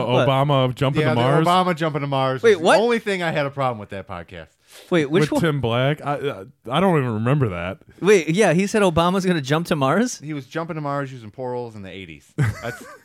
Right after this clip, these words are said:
Speaker 1: I
Speaker 3: what
Speaker 1: forgot about
Speaker 3: stuck out
Speaker 1: that.
Speaker 3: in my
Speaker 1: That was
Speaker 3: memory. It's just
Speaker 2: <laughs> It was at the end.
Speaker 1: Oh,
Speaker 2: It was
Speaker 1: all
Speaker 2: at
Speaker 1: right.
Speaker 2: the very end.
Speaker 1: <laughs> That's, that's, well, that's the problem. I end up having to pee on these long podcasts. Luckily, the power went out, so I was able to pee right away.
Speaker 2: <laughs>
Speaker 1: But so, so then what ends up happening,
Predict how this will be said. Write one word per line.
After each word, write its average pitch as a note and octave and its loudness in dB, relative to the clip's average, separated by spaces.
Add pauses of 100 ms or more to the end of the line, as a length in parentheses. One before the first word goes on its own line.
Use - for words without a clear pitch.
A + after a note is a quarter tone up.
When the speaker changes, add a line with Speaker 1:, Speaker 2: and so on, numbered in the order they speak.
(140)
Speaker 1:
I D3 0
Speaker 3:
what - -2
Speaker 1:
forgot G#3+ 0
about D#3+ 2
Speaker 3:
stuck D3 2
out D3 4
Speaker 1:
that. D3 2
Speaker 3:
in D#3+ -4
my D#3 0
Speaker 1:
That D3+ 2
was C#3+ 0
Speaker 3:
memory. C#3 -4 (400)
It's B2+ -4
just - -2
Speaker 2:
<laughs> G#3 0
It F#3+ 4
was G#3 6
at A#3 4
the G3 0
end. C#3+ 2 (100)
Speaker 1:
Oh, E3+ 2
Speaker 2:
It D#3+ 2
was F3 2
Speaker 1:
all E3+ 2
Speaker 2:
at - -
Speaker 1:
right. D3+ 2
Speaker 2:
the D3+ -2
very D3 2
end. B2 -2
Speaker 1:
<laughs> A3+ -4 (560)
That's, E3+ -2 (100)
that's, A3 -2
well, G#3+ 0
that's C4+ 2
the A3 0
problem. F3 2
I D#3+ 2
end A#3 2
up A#3+ 0
having G#3+ 2
to D3+ 0
pee F3+ -2 (200)
on D#3 2
these D3 2
long D3 2
podcasts. D#3 0
Luckily, G#3 2
the D#3 -2
power D#3 4
went B2 2
out, A2 -2
so B2 0
I - 4
was B2 0
able C#3+ 2
to A#2+ -2
pee D3 0
right A2+ 2
away. G2 0 (220)
Speaker 2:
<laughs> - -20
Speaker 1:
But F3 2
so, G3 0
so G3+ 0
then G#3 2
what A#3 2
ends B3 0
up G3+ -2
happening, F#3 0